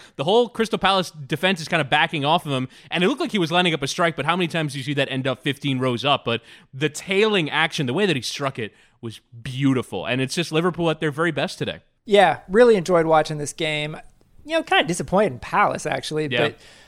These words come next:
Speaker 2: you know, we, we're kind of waiting for a game like this from Liverpool just to show that they could get back to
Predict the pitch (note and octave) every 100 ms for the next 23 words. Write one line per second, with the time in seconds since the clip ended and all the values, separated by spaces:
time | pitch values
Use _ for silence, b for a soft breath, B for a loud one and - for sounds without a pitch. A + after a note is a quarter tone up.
0 | b b D4+ F4 D#4+ A#3+ C#4 B3 A#3 B3+
1 | D#4 E4 G#3 D#3+ B3 B3+ B3 A3+ E3+ F#3
2 | D#4 G3+ C#3+ - D#3 - D#3+ D#3 D#3 D3+
3 | E3+ D3+ E3+ F#3+ F3+ F#3 E3 F#3 - D#3+
4 | E3+ C#3+ D#3+ - D3+ E3+ F#3 - D#3+ D3+
5 | C#3+